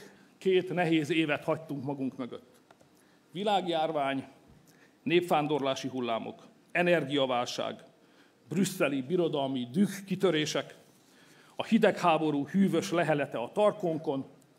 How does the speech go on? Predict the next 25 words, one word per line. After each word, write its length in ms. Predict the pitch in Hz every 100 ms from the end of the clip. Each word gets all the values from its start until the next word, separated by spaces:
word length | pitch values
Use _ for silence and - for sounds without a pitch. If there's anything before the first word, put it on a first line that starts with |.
| _ _ _ _ _
és 140 | -
a 40 | 131
háború 800 | - 185 180 156 151 175 190 -
nyugtalanító 880 | 147 196 - 175 151 143 139 135 131
árnyéka 880 | 160 151 135 127 123 147 147 - - _ _ -
Kelet- 280 | 143 131
és 160 | 120 113
Közép-Európa 680 | 156 131 123 123 117 113 117
fölött. 380 | - 113 - _ _ _ _ _ _ _ _ _ _ _ _ - _ _ _
Ebben 280 | - 214 190
a 80 | 165
helyzetben 580 | 202 214 196 160 160
kellett 360 | 160 202 190 165
megszerveznünk 880 | 185 185 - 165 156 156 156 160 143
a 80 | -
koronavírus 680 | 202 170 156 147 165 151
elleni 320 | 165 143 135 131
védekezést. 680 | 135 131 127 123 131 - - - _ _ _ _ _ _ _ -
Ebben 260 | - 190 208
a 100 | 180
helyzetben 560 | 196 214 196 170 160
kellett 520 | 156 208 190 175 175 -
újraindítani 760 | 196 202 175 160 143 151 147 131
a 100 | 123
gazdaságot, 800 | 196 170 202 - 180 175 156